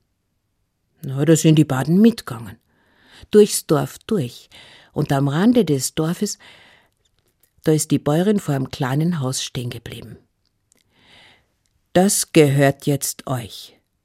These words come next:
Da hat die junge Frau sie angeschaut.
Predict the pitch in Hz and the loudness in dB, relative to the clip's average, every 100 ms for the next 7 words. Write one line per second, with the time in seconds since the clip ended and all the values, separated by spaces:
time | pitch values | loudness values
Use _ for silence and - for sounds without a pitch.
0 | _ _ _ _ _ _ _ _ _ _ | _ _ _ _ _ _ _ _ _ _
1 | _ _ - 131 135 - 143 139 151 156 | _ _ -8 -6 -6 -6 -6 -2 -2 -2
2 | 139 - 135 135 - 139 117 160 - - | -4 -4 -4 -2 -4 -4 -4 -4 -6 -8
3 | 135 127 - | -8 -10 -18